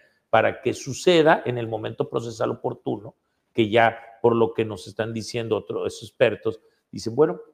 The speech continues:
ya están las tecnologías ahí, hay que tomarlas". Por supuesto que todo lo que es lógico es programable. Por ello la importancia de tallar el lápiz. Si no se sientan en sus organizaciones a validar los datos,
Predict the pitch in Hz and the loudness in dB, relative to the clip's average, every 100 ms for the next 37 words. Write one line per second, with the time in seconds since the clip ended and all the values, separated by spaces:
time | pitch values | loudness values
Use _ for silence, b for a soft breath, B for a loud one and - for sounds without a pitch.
0 | _ 110 123 - 120 117 - 101 104 101 | _ -4 -4 -2 -2 -4 -6 -6 -6 -8
1 | 98 - 123 151 - _ - 113 113 123 | -10 -4 -4 -4 -8 _ -6 -4 0 -2
2 | - 110 117 120 147 185 _ _ _ - | -2 0 2 2 0 -4 _ _ _ -4
3 | 113 110 110 135 131 - 123 110 131 135 | -4 -4 -6 -6 -4 -4 -6 -4 -2 -2
4 | 117 - 123 110 120 117 _ - 110 - | -2 -4 -6 -4 -6 -6 _ -8 -8 -6
5 | 107 104 98 98 117 120 95 82 _ _ | -6 -4 -4 -6 -6 -6 -8 -12 _ _
6 | _ _ 120 123 135 139 131 117 120 123 | _ _ 2 2 2 0 0 -2 -4 -2
7 | 123 101 - 95 - _ _ - 107 107 | -4 -4 -10 -12 -12 _ _ -4 -4 -2
8 | 98 107 104 101 92 - 82 - _ _ | -4 -2 -2 -4 -6 -6 -16 -18 _ _
9 | _ _ - 101 104 98 120 - 165 180 | _ _ -10 -8 -6 -4 -6 -2 -4 -2
10 | 170 131 107 101 92 98 95 92 92 92 | -2 -4 -8 -12 -6 -6 -4 -6 -8 -10
11 | 90 104 101 92 - _ _ _ _ 104 | -8 -6 -6 -6 -16 _ _ _ _ 2
12 | 95 - - - 101 107 101 110 131 185 | 4 2 -10 -4 2 4 4 2 4 4
13 | 165 110 101 101 101 - | 0 2 2 2 -6 -12